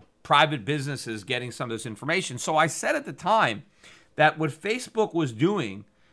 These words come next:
was going to diminish the value of its product, that if it couldn't share as much information about the users with the advertisers, then the advertisers weren't gonna pay as much, uh, for access to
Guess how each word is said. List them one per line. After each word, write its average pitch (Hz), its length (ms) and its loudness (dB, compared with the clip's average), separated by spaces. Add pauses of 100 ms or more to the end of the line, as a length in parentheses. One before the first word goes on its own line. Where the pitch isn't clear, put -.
(140)
was 147 220 2
going 170 280 2
to 160 160 -8
diminish 170 580 -2
the 180 100 -4
value 139 480 2
of 151 120 -2
its 170 140 -6
product, - 580 2 (220)
that 156 280 4
if 160 180 -2
it 160 120 -2
couldn't 226 440 -2
share 175 440 -2
as 127 140 -6
much 147 300 -6
information 139 720 -6
about 123 420 0
the 135 80 -6
users 151 500 -6
with 139 140 -12
the 143 140 -6
advertisers, 120 800 -2 (320)
then 139 120 -2
the 143 140 -6
advertisers 151 800 2
weren't 143 220 -6
gonna 139 160 -10
pay 202 340 -2
as 147 160 -4
much, 107 480 -8 (480)
uh, 151 140 4
for 151 200 -2
access 143 480 2
to 156 300 -2